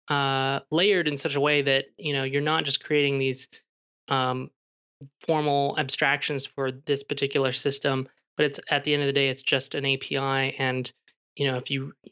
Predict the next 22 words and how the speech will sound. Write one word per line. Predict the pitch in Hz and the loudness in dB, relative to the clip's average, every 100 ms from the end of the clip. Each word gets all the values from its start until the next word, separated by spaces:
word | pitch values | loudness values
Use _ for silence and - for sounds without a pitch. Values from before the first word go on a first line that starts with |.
| - | -4
you | 139 | 0
really | 139 147 147 | 2 2 2
wanna | 139 | 0
get | 135 139 | 2 2
into | 139 135 143 | 2 0 0
it, | 139 | 0
you | 139 | -2
can | 135 143 135 | 0 0 2
just | 131 - | 0 0
write | 139 131 139 - | 2 2 0 -4
some | - 139 131 - - | -4 -4 -4 -8 -4
custom | 147 143 147 | -4 -2 -4
code | 131 143 139 135 | -2 0 0 0
to | 135 | 0
write | 131 | 0
a | 131 | 0
custom | - 139 - 135 | -2 -4 -4 -2
block | 135 131 131 143 | 0 0 0 0
or | |
a | 135 | 0
custom | - 139 143 | -2 -2 -2
trigger. | 135 180 151 135 | -2 0 2 0